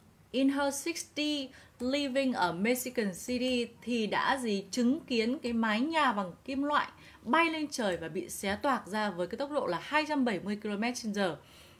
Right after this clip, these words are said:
Bà ấy là một trong những, rất nhiều cư dân mà có tài sản, đúng không? Cư dân có tài sản bị mất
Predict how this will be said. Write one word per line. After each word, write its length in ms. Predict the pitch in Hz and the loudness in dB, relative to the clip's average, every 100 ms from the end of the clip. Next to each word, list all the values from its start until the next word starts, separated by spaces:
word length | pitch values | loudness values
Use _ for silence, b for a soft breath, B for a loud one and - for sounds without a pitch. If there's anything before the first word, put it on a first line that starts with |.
| - | -4
Bà 180 | 214 208 | 2 4
ấy 160 | 202 | 4
là 120 | 254 277 | 4 4
một 400 | 226 233 254 - | 6 8 6 6
trong 360 | - 277 262 254 | -2 0 2 2
những, 220 | 240 202 - B B B | 0 -6 -14 B B B
rất 220 | - 381 320 | -4 -2 2
nhiều 360 | 277 262 220 | 6 6 6
cư 260 | - 269 277 | 2 -2 0
dân 480 | 240 285 269 247 220 | 4 4 6 4 4
mà 240 | 196 - - | 2 0 0
có 320 | 220 262 - | 4 4 2
tài 240 | 339 277 | 0 0
sản, 400 | 196 247 190 143 - B B B B - | -2 -2 -2 -4 -10 B B B B -4
đúng 140 | 214 | 2
không? 180 | 254 277 | 2 2
Cư 160 | 320 294 | -2 2
dân 260 | 302 285 | 2 2
có 200 | 262 240 | 2 2
tài 240 | - 311 208 | 2 0 -2
sản 280 | 214 175 143 | -4 -4 -2
bị 160 | 208 | -2
mất 240 | - 277 | 2 2